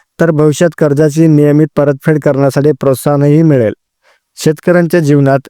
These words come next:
आर्थिक स्थैर्य आणण्यासाठी ही योजना महत्त्वाची भूमिका बजावेल. शेतकऱ्यांनी या योजनेचा लाभ घेण्यासाठी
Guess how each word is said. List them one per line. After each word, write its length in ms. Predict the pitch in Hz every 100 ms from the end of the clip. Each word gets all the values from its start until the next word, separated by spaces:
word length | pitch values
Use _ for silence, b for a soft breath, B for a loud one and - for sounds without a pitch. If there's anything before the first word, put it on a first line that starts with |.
| _ -
आर्थिक 420 | 135 143 175 165
स्थैर्य 400 | - 147 151 156
आणण्यासाठी 720 | - 143 143 147 139 120 143
ही 240 | 139 160
योजना 360 | 160 143 139 139
महत्त्वाची 500 | 139 139 139 156 160
भूमिका 420 | 143 139 143 151
बजावेल. 420 | 131 117 110 104 104 b b b b
शेतकऱ्यांनी 680 | - 156 - 175 165 151 151
या 100 | 156
योजनेचा 600 | 151 143 135 135 127 135
लाभ 300 | 127 123 131
घेण्यासाठी 680 | 135 123 127 123 113 110